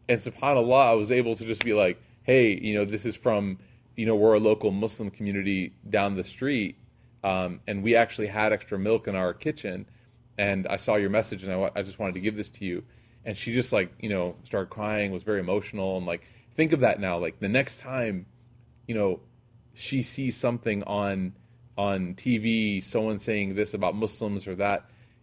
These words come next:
I mean, what's she, what's she gonna think? She's gonna be like, "Man, this giant Muslim white man just,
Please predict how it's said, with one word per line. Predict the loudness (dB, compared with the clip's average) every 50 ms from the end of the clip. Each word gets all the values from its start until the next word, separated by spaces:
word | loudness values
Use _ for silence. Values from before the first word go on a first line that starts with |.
| _ -6
I | -4 -2
mean, | 0 0 -2 -4 -8 -12 _
what's | 2 6 6 6 6
she, | 4 -4 -4
what's | 0 2 2 0 0
she | -2 -4
gonna | -4 -4 -4 -4
think? | -6 -8 -12 -12 -12 -14 -18 -20 -20
She's | -14 -10 -6
gonna | -2 2
be | 4
like, | 4 4 4 2
"Man, | -2 -4 -4 -4 -4
this | -6 -8 -8 -10 -20 -20 _ _ -20 -16 -14
giant | -10 -8 -6 -4 -4 -4 -4
Muslim | -4 -6 -6 -6 -6 -8 -4 0
white | 0 0 0 0
man | -2 -4 -2 -4 -4
just, | -6 -10 -14 -16